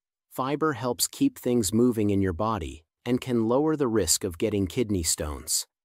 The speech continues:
a point highlighted in studies like those found in the American Journal of Kidney Diseases.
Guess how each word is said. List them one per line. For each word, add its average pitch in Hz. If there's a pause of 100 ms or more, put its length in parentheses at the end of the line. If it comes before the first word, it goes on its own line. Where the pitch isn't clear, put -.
(220)
a 92
point 147
highlighted 90
in 101
studies 123
like 107
those 117
found 113
in 104
the 104
American 107
Journal 104
of 87
Kidney 104
Diseases. 90